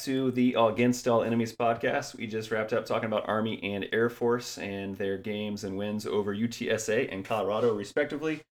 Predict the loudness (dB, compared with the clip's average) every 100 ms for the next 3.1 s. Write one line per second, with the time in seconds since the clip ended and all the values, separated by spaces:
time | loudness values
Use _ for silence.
0 | _ _ -2 0 0 0 2 2 2 2
1 | 4 2 0 -4 -6 -8 _ _ _ -6
2 | 0 2 4 2 0 -4 2 4 4 0
3 | -12